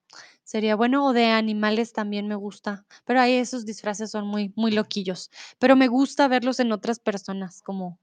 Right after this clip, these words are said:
los disfraces que son así bien geniales. Am,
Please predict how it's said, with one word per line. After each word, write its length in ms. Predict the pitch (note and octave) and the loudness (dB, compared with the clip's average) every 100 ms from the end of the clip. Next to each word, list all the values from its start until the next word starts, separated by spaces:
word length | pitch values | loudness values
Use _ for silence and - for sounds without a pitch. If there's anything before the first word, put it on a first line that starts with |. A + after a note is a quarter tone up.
| _ | _
los 160 | G#3+ G3 | -6 -4
disfraces 460 | G3 G3+ F#3+ - - | -4 -4 -4 -8 -8
que 80 | |
son 200 | G#3 G3+ | -4 -4
así 260 | G3+ G3 G#3 | -4 -4 -4
bien 220 | G3+ G3 | -4 -4
geniales. 600 | G#3+ G#3 F#3+ F3+ F3 - _ - - - - - - - | -4 -2 -2 -4 -10 -18 _ -20 -18 -16 -14 -14 -10 2
Am, 720 | A#3+ B3 B3 B3 B3 B3+ B3 | 6 6 6 6 6 4 2